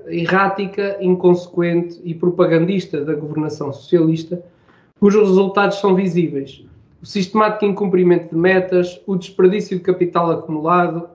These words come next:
a descredibilização da administração pública e o consequente hipotecar do futuro do nosso país.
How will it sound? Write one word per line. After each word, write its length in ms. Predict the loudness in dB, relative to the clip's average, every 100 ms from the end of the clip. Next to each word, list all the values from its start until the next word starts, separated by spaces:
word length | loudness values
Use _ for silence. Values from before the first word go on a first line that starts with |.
| -2
a 60 |
descredibilização 1200 | -2 -2 -10 -6 -4 -2 -2 -2 4 4 4 0
da 80 | 0
administração 560 | 0 -4 -6 -6 -6 -2
pública 560 | 2 4 4 0 -6 -8 _ _ _ _
e 120 | 2 2
o 60 |
consequente 640 | 4 2 2 2 2 2
hipotecar 840 | 0 -4 -6 -12 -12 -4 0 2 0
do 100 | -4
futuro 380 | -10 -2 0 2
do 80 | 0
nosso 320 | -2 -4 -8
país. 420 | -10 -10 -18 -20